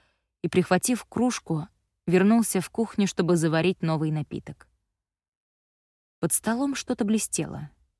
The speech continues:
и Кайзельгаус нагнулся. Это оказалась сережка со сломанным замком. Маленькая золотая капелька, прикрепленная колечком к небольшому, оправленному в золото бриллианту.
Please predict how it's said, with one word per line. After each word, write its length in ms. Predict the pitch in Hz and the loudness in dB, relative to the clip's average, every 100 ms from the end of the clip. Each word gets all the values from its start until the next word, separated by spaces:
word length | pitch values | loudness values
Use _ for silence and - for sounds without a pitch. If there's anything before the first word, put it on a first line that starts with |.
| _ - | _ -4
и 80 | 170 | -4
Кайзельгаус 1040 | - 214 196 190 165 160 226 240 - - | 0 2 4 4 4 4 2 2 -2 -2
нагнулся. 840 | - 190 165 180 180 151 - - 160 _ _ _ _ _ _ _ - | 2 2 4 2 2 0 -4 -6 -12 _ _ _ _ _ _ _ -4
Это 240 | 220 247 | 0 0
оказалась 540 | 240 226 233 233 226 | 2 4 4 4 4
сережка 500 | - - 220 233 - | 2 2 2 0 0
со 160 | 202 208 | 0 0
сломанным 560 | - 202 220 208 202 190 | -2 0 4 4 4 4
замком. 640 | 196 208 - 175 135 139 _ _ _ _ _ _ _ | 4 2 2 -2 -2 -10 _ _ _ _ _ _ _
Маленькая 560 | 180 233 269 233 202 202 | 2 4 4 2 2 2
золотая 600 | 185 190 185 214 208 175 | 4 4 4 2 2 2
капелька, 640 | - 208 - 208 - 190 180 _ _ _ _ _ _ _ | 0 -4 -2 -4 -2 -4 -6 _ _ _ _ _ _ _
прикрепленная 840 | 170 175 175 - 233 233 226 220 | -2 0 0 2 4 6 6 4
колечком 600 | 196 190 196 220 - 202 185 | 4 2 4 2 0 -2 0
к 120 | - | 0
небольшому, 720 | 180 170 156 - 240 233 220 - | 2 2 0 0 4 4 2 -2
оправленному 720 | 185 220 233 208 196 180 165 | 0 4 4 6 4 4 2
в 40 | |
золото 540 | 156 196 214 190 202 190 | 2 4 4 2 0 2
бриллианту. 840 | 170 190 180 160 143 127 - - | 4 4 4 2 -2 -8 -12 -20